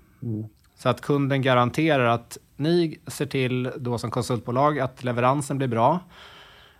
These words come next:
Speaker 2: Vi betalar någon form av självkostnadspris kanske för, eh, den juniorresursen under första året och sen går det in i en vanlig leverans.
Speaker 1: Mm.
Speaker 2: Så på så sätt har vi jobbat tidigare med större kunder för att kunna växa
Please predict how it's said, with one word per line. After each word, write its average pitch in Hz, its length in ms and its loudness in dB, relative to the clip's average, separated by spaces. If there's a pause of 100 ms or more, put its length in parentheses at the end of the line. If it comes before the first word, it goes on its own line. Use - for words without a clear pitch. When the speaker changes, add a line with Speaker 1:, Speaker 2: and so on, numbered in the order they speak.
Speaker 2:
Vi 143 220 0
betalar 131 420 2
någon 123 140 2
form 120 280 -2
av 113 220 2
självkostnadspris 123 880 -2
kanske 117 300 -2
för, 113 520 -2 (120)
eh, 110 280 -4
den 110 220 -4
juniorresursen 117 1040 -2
under 127 280 -4
första 120 340 -2
året 143 460 0
och 123 120 -4
sen 120 280 0
går 113 140 -2
det 110 160 -2
in 104 240 -2 (260)
i 110 300 -6 (200)
en 110 200 -8
vanlig 110 280 0
leverans. 120 640 -2 (680)
Speaker 1:
Mm. 87 180 -10
Speaker 2:
Så - 160 -6
på 139 100 0
så 151 240 4
sätt 131 220 2
har 127 100 4
vi 127 160 2
jobbat 120 340 0
tidigare 151 500 4
med 147 140 2
större 151 360 2
kunder 117 680 2
för 120 340 0
att 117 160 0
kunna 113 260 -2
växa 123 600 0